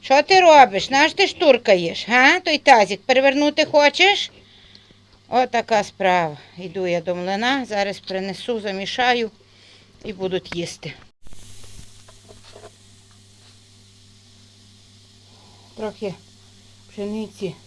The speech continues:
з преміксом. Премікс, е, беремо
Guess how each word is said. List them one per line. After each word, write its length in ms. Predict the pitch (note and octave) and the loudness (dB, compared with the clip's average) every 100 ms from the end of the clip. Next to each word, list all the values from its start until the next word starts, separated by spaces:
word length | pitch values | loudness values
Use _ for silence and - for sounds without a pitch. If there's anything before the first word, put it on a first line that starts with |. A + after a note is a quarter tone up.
| - | -18
з 80 | |
преміксом. 680 | - G#3+ A3+ A#3 - C4+ C4+ - _ _ _ _ _ _ _ - - _ - | -10 -6 -6 -8 -10 -8 -8 -10 _ _ _ _ _ _ _ -20 -20 _ -20
Премікс, 460 | - A3+ A3 G#3 F#3 - - - - F#3 | -8 -6 -6 -8 -10 -18 -20 -20 -20 -16
е, 340 | G3 F3+ F3 E3+ - _ _ - - - - _ _ | -12 -10 -10 -12 -18 _ _ -20 -20 -20 -20 _ _
беремо 420 | G3+ G#3 G#3+ G#3 | -6 -4 -4 -6